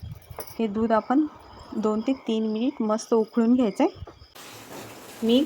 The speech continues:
कॉर्नफ्लॉवर टाकल्यापासून दोन ते तीन मिनिट दूध उकळून घेतलेलं आहे. तर कॉर्नफ्लॉवर मस्त मिक्स झालेलं आहे याच्यामध्ये, हे बघा.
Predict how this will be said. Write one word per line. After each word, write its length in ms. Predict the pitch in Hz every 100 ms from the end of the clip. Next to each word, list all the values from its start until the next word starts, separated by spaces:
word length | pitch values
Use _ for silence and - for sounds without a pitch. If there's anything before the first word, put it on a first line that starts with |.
| -
कॉर्नफ्लॉवर 500 | 247 247 247 240 240 247
टाकल्यापासून 640 | 233 226 220 214 - 349
दोन 320 | 269 233 247
ते 60 | 262
तीन 360 | 262 254 254 247
मिनिट 280 | 254 311 466 - - - - - - -
दूध 200 | 226 240
उकळून 520 | 240 233 - 247 247
घेतलेलं 460 | 262 269 254 214 214
आहे. 100 | 370
तर 440 | 370 - 233 240 254 247
कॉर्नफ्लॉवर 440 | 233 247 262 254
मस्त 340 | 254 247 -
मिक्स 300 | 262 247 -
झालेलं 400 | 262 254 233 214
आहे 60 | 226
याच्यामध्ये, 440 | 214 226 226 285
हे 200 | 359 226
बघा. 260 | 196 196 359